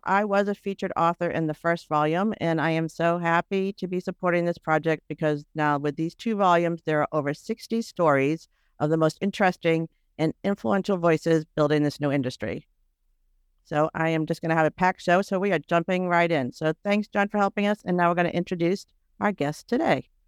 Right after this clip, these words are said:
So today we have cannabis authors with us who are making their mark in the cannabis world, and I am happy to be sharing their stories with you.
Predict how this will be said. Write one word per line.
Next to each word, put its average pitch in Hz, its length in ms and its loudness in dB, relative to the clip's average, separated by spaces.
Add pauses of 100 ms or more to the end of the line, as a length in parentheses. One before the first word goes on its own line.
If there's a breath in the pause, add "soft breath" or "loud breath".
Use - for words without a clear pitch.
(520)
So 170 140 -4
today 170 360 0
we 170 160 -2
have 180 420 2
cannabis 208 420 -2
authors 185 340 0
with 180 160 -4
us 220 300 2 (100)
who 202 120 -2
are 180 140 2
making 180 420 -2
their 170 160 0
mark 165 300 0 (100)
in 165 100 -2
the 160 80 -4
cannabis 156 420 -4
world, 160 380 2 (360)
and 151 180 0
I 147 80 2
am 143 120 0
happy 151 380 0
to 175 120 -10
be 180 100 -2
sharing 131 320 0
their 156 100 0
stories 135 380 -4
with 185 140 -4
you. 185 220 -2